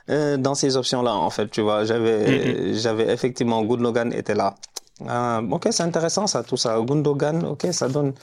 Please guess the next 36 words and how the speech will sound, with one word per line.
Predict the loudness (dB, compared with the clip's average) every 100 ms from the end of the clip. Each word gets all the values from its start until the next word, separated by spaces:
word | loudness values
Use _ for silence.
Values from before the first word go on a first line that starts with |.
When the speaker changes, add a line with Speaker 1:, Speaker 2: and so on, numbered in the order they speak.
| -20 -20 -20 _ _ _
Speaker 1:
c'est, | -8 -6 -4 -6 -2 0
je | 0
vois | 0 2
un | 2 0
peu, | 0 0
je | 2
vois | 0
un | 0
peu | 2
l'équipe. | 2 0 0
Leao, | 2 2 4 4 2 2 0
Bakayoko, | -2 -4 0 0 0 0 0
Gundogan, | -2 -4 -2 -2 -2
Loftus-Cheek, | -4 -4 -6 -4 -4 -4
Ugarte, | -4 -4 -4 -4
ça, | -4 -4
c'est | -2 0
un | 2
milieu | 2 4 4
de |
bandits, | 4 2 2 2
ça. | -2 -8 -8 -6 -6 -2
Speaker 2:
Ouais. | 2
Speaker 1:
Ok, | 2 4 4 2 2
ok, | 2 4 2 2 2
euh, | 4 4 4 4 4 2
alors, | 2 2 0 2
euh, | 2 4 4 4 2
donc, | 2 2 2
je | 2
t'ai | 2 2
donné | 2 2
Lautaro, | 4 2 2 2 2 2
Kevin | 2 2 2
De | 2
Bruyne, | 2 2 2 2 -2